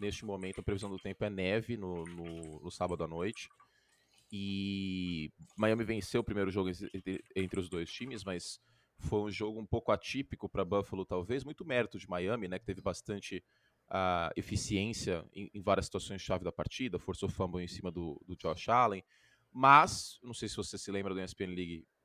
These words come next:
pós esse jogo, eu mencionei que Miami mandou muita blitz em cima do Josh Allen e ele fez estrago. E aí eu tô por isso. Como que vai ser a postura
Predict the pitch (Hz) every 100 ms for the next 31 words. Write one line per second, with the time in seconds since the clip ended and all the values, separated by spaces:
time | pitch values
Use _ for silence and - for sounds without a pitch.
0 | _ - 110 90 - - 92 - 87 110
1 | 127 87 80 _ _ _ _ 92 95 98
2 | - 104 101 95 104 110 101 98 101 104
3 | 104 104 101 107 107 98 92 104 98 98
4 | 95 98 - 95 90 95 107 104 - 104
5 | 110 - 95 82 78 _ _ _ _ _
6 | _ _ _ _ _ _ _ 117 107 104
7 | 107 110 117 131 135 143 - 127 127 -
8 | 135 131 139 147 143 - _ _ _ _
9 | - 170 127 92 - 92 _ _ _ -
10 | 127 139 143 135 131 127 127 - - 123
11 | 127